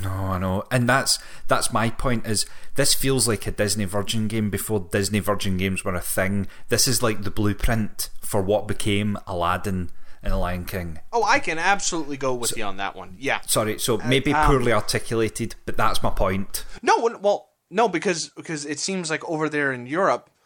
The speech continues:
Speaker 2: uh, was very different than here. Here, Virgin was nobody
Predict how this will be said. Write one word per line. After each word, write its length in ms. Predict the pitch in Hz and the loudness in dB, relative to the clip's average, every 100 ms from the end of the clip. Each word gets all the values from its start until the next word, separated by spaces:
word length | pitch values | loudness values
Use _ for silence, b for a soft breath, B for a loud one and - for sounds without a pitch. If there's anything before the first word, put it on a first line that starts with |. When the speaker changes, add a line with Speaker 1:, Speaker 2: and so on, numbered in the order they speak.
| _ _ _ | _ _ _
Speaker 2:
uh, 240 | 120 117 117 | -2 0 0
was 140 | 120 | -2
very 220 | 139 160 | 0 0
different 260 | 151 156 156 | 0 -4 -4
than 120 | 139 | -8
here. 420 | 120 165 127 95 _ | -6 -2 -2 -2 _
Here, 420 | - 220 160 117 B | -8 -2 -2 -2 B
Virgin 600 | - 127 160 202 170 160 | -18 -4 0 0 -2 -4
was 340 | 135 127 123 120 | -2 -2 -4 -8
nobody 800 | 120 123 147 147 127 107 98 | -10 0 2 4 2 0 -2